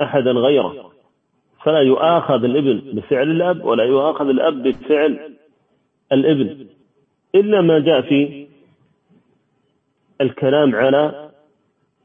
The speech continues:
العاقلة، وهل يكون ال-، ال-، ال-، ال-، الابن والأب في ضمن العاقلة أو لا، على الخلاف بين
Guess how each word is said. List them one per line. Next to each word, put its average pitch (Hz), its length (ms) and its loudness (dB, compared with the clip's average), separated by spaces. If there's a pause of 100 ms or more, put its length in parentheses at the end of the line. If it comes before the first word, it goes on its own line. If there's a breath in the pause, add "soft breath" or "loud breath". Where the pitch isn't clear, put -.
(220)
العاقلة، 156 680 2
وهل 123 300 2
يكون 135 420 2
ال-، 117 380 -4 (1040)
ال-، 113 200 -4
ال-، 101 500 -6 (680)
ال-، 107 380 -2 (340)
الابن 165 400 2
والأب 143 520 0 (800)
في 117 80 -4
ضمن 135 280 4
العاقلة 156 600 0
أو 139 240 0
لا، 185 400 -2 (1400)
على 147 200 2
الخلاف 139 560 0
بين 135 220 4